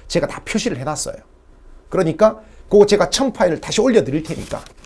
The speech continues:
여러분들 중에서 사료 특강 처음부터 끝까지 다 듣기가 부담스러우신 분들은 그 절대 사료,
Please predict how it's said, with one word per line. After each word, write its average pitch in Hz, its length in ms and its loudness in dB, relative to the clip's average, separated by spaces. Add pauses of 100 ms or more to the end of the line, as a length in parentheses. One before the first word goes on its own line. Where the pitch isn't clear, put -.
(420)
여러분들 208 300 8
중에서 165 520 -2 (1120)
사료 302 400 0
특강 254 520 0 (200)
처음부터 247 320 -4
끝까지 185 440 -6
다 - 180 0
듣기가 220 360 -2
부담스러우신 170 680 0
분들은 117 400 -8 (640)
그 202 180 4
절대 175 500 2
사료, 139 360 -4